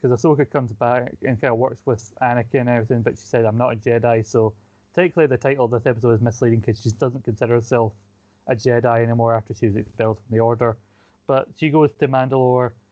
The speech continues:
to, to confront Maul and take him in and work alongside Bo-Katan. And Maul is annoyed because he wanted Kenobi and Anakin, 'cause he wanted her to get revenge on Kenobi, but also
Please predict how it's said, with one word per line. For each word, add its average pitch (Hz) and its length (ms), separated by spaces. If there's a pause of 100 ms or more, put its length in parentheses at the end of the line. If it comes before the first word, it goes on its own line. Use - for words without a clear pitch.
(240)
to, 120 220
to 120 140
confront 117 340
Maul 117 240
and 113 100
take 123 220
him 117 180
in 120 220
and 107 160
work 110 200
alongside 117 500
Bo-Katan. 120 680 (540)
And 110 420
Maul 120 280
is 110 80
annoyed 113 320
because 110 120
he 135 80
wanted 120 320
Kenobi 117 640
and 110 120
Anakin, 120 500 (320)
'cause - 60
he 117 100
wanted 123 220
her 113 80
to 113 100
get 117 160
revenge 120 340
on 113 120
Kenobi, 117 340
but 131 80
also 117 340